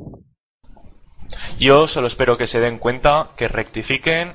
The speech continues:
y a ver si levantamos un poquito ya, eh, la cabeza, porque la llevamos a gachas muchas veces durante muchísimo tiempo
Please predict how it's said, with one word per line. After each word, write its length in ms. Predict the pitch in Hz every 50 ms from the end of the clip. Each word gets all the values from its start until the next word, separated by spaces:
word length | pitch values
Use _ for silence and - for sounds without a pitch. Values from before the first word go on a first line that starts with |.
| - -
y 360 | 123 120 117 113 113 113 110
a 100 | 107 107
ver 120 | 110 120 113
si 160 | - - 135
levantamos 560 | 123 123 117 113 110 113 - 123 127 131 - 139
un 100 | 131 -
poquito 420 | - 120 - - 123 - 131 123
ya, 540 | 120 120 120 123 123 123 120 117 110 113 - -
eh, 520 | 117 110 107 104 104 101 98 98 104 101 - - - - - - - -
la 140 | - 127 117
cabeza, 560 | - 120 117 120 123 - - 160 170 180 175 - - - -
porque 680 | 127 120 120 117 - 120 117 113 113 110 110 110 110
la 120 | 113 117
llevamos 480 | 113 117 117 117 120 127 135 135 - -
a 80 | 131 117
gachas 640 | 123 127 131 - 151 147 143 147 147 139 - - -
muchas 460 | 123 131 139 156 160 - 165 143 123
veces 520 | 131 135 131 - 160 170 185 - - - - - - - - -
durante 360 | - 120 123 123 123 - 127
muchísimo 720 | 120 120 120 120 120 117 - 202 190 - - 180 165 147 135
tiempo 480 | 143 147 147 147 147 - 180 190 190